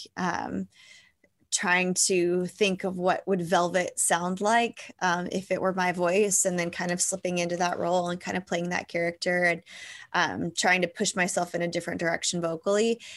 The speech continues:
than I feel like I've done before, um, was just a lot of fun. Uh, but we were at his, his studio at the time. He's since moved, um, David's, and, um, wrote that there, drinking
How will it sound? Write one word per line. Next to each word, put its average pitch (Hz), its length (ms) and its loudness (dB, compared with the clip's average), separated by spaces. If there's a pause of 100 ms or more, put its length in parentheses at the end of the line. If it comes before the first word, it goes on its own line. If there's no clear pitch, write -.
(220)
than 190 140 2
I 175 80 2
feel 180 200 0
like 180 180 0
I've 180 100 2
done 202 180 2
before, 269 640 0
um, 180 360 0
was 185 160 -2
just 185 160 -2
a 170 60 -2
lot 170 160 0
of - 80 -6
fun. 170 420 -2 (460)
Uh, 175 180 4
but 175 160 4
we 220 160 2
were 269 140 4
at 214 200 4
his, 196 720 2
his 202 420 0
studio 196 540 2
at 185 100 -2
the 196 60 -2
time. 185 460 0
He's 180 200 0
since - 360 0
moved, 190 540 0 (460)
um, 180 360 4
David's, 180 640 2 (120)
and, 175 460 2
um, 170 500 2
wrote 185 220 2
that 220 240 0
there, 233 500 2 (400)
drinking 190 760 0